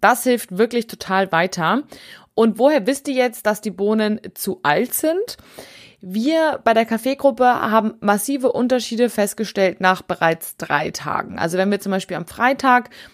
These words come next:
noch mal kurz am Wochenende irgendwie eine Kaffeemaschine aufgefüllt haben, weil wir doch noch einen Kaffee wollten und am Montag dann ins Büro gekommen sind, am, in der Früh,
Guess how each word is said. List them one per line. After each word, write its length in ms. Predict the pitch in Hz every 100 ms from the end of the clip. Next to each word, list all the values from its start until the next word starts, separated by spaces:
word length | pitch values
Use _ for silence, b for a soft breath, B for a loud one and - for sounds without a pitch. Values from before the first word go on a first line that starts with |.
| _
noch 160 | 208 190
mal 160 | 190
kurz 260 | 190 233 220
am 100 | 196
Wochenende 440 | 254 247 214 214
irgendwie 420 | - 202 175 185
eine 140 | 185 180
Kaffeemaschine 600 | 185 269 269 226 196 -
aufgefüllt 540 | 339 320 - 277 254
haben, 220 | 247 254
weil 120 | 214 180
wir 60 |
doch 100 | 185
noch 120 | 220
einen 100 | 233
Kaffee 300 | 214 220 233
wollten 440 | 214 226 220 226 226 B B B
und 160 | - 214
am 140 | 196
Montag 320 | 240 285 269
dann 140 | 220 196
ins 160 | 185
Büro 240 | - 220 269
gekommen 420 | 269 254 240 240
sind, 260 | 220 226
am, 180 | 220 196
in 120 | 208 185
der 120 | 180
Früh, 340 | - 302 349